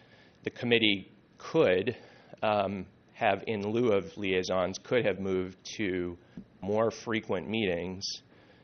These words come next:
and establishing subcommittees of gobac to meet this requirement. Um, uh, that was the other alternative that was talked. This was kind of arrived at as probably a better way for individuals to specialize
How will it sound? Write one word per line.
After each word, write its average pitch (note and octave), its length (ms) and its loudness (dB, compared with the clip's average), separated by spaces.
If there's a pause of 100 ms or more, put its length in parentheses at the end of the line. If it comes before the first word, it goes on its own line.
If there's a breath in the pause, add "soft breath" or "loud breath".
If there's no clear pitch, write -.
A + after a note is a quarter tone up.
(140 soft breath)
and G2 380 0
establishing G2+ 680 0
subcommittees G2 1040 -2
of F2 240 -2
gobac F2+ 500 2 (420)
to A2+ 100 -6
meet F#2+ 200 -4
this - 200 -4
requirement. F#2 640 -2 (500 soft breath)
Um, G2+ 400 0 (1800)
uh, G2 340 4 (120)
that A2+ 180 4
was A2+ 100 0
the G#2+ 120 4
other G2+ 180 4
alternative G#2+ 380 0
that G#2 100 0
was F2+ 140 -6
talked. G#2 360 2
This A2+ 220 0
was A#2 140 -2
kind A2 200 0
of G2+ 60 2
arrived F#2+ 440 4
at F#2 260 4
as F#2 420 2 (560)
probably G2+ 440 2
a F#2 60 0
better G2+ 240 2
way G2 200 2
for - 360 -4 (160)
individuals G2 520 -2
to - 80 -14
specialize F#2 760 0